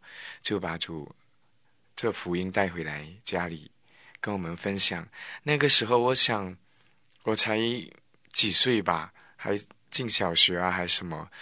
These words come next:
那因为姐姐都形容天堂有多美好啊，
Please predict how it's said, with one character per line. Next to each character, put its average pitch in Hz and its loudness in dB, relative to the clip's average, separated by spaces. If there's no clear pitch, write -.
那 104 0
因 135 0
为 147 2
姐 113 2
姐 101 0
都 104 0
形 - 2
容 95 -4
天 120 -2
堂 98 -6
有 92 -8
多 95 -4
美 90 -8
好 85 -8
啊， 82 -10